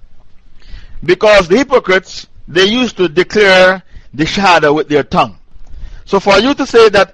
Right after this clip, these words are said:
Iman is the mere declaration with the tongue, this could never be right. Because in Surah sixty-three, there's a surah called Surah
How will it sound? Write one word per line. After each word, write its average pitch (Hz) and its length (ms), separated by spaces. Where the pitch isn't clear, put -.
Iman 220 460
is 175 320
the 175 100
mere 226 600
declaration 190 640
with 165 180
the 156 100
tongue, 233 400
this 180 240
could 202 160
never 190 160
be 202 80
right. 233 440
Because 214 520
in 214 320
Surah 196 400
sixty-three, 233 920
there's 185 220
a 190 100
surah 254 320
called 185 300
Surah 180 340